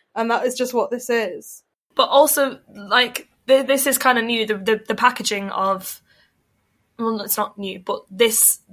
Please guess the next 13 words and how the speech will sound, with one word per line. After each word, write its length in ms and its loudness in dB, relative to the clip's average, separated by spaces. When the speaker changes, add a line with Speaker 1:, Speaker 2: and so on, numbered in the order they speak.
Speaker 2:
this 200 2
specific 760 -2
picture 300 -2
that 100 0
we're 80 0
talking 300 -4
about 260 0
of, 140 -4
like, 160 0
this 120 -4
body 300 -2
language 380 -4
study 420 -6